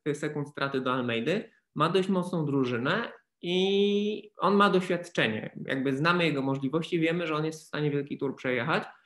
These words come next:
E, nie wiemy, jak z Almeidą, natomiast trzeba pamiętać o tym, że, e, na tych kolejnych górskich etapach trzeba będzie czegoś więcej niż takiego urywania sekund od Almeidy, bo on już pokazał, że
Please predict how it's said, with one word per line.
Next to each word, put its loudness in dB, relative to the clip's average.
E, 2
nie 2
wiemy, 2
jak -2
z -8
Almeidą, 2
natomiast -4
trzeba 0
pamiętać 0
o 0
tym, -2
że, -2
e, 2
na 2
tych -2
kolejnych 2
górskich -2
etapach 0
trzeba 0
będzie -2
czegoś 0
więcej 4
niż -2
takiego -6
urywania 4
sekund -2
od -2
Almeidy, -2
bo -6
on 0
już -2
pokazał, 0
że -12